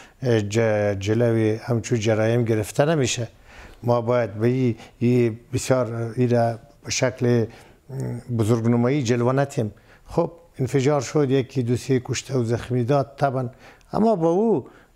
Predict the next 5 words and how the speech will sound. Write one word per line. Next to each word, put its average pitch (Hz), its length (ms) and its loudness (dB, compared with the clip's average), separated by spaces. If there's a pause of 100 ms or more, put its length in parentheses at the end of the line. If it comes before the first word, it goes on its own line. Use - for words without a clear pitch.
(120)
اه، 120 720 2
پیمانی 135 680 0
که 143 100 0
در 127 140 0
گذشته 113 640 2